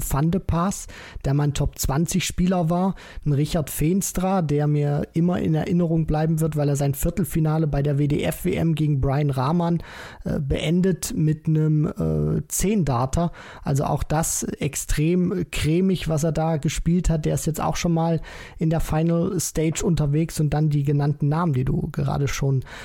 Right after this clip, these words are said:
ähm, in den Raum geworfen hast, unter anderem mit Corey Cadby, der zwei gute Matches gespielt hat, zumindest vom Average her,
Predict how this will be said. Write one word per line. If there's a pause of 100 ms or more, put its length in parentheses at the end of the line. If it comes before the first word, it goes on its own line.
(160)
ähm,
in
den
Raum
geworfen
hast,
unter
anderem
mit
Corey
Cadby,
der
zwei
gute
Matches
gespielt
hat,
zumindest
vom
Average
her,